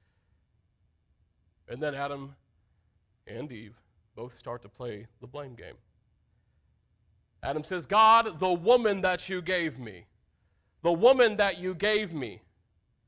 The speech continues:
she gave me the fruit and I ate." Can you imagine the car ride home after that? You totally just, like, tattletaled on me to God.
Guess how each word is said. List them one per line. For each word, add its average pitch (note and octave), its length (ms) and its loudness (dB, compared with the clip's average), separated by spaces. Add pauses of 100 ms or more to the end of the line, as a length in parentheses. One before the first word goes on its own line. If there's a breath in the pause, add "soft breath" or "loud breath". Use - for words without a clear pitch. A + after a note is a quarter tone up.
(300)
she C#4 360 -4
gave A#3 340 4
me G3 100 4
the F3 120 0
fruit E3+ 500 -4
and D#3+ 160 -4
I D#3 140 4
ate." E3 400 -6 (880)
Can D3 100 -8
you A#3 120 -2
imagine D3+ 400 -6
the B2 60 -12
car C#3+ 220 -6
ride B2 160 -4
home B2+ 200 -10
after B2+ 240 -14
that? C3+ 260 -12 (1400)
You F3+ 100 -16
totally D#3 380 -8
just, B2+ 280 -16
like, B2 120 -12 (100)
tattletaled C3+ 720 -8
on B2 160 -12
me B2 120 -16
to B2+ 120 -20
God. A2+ 400 -14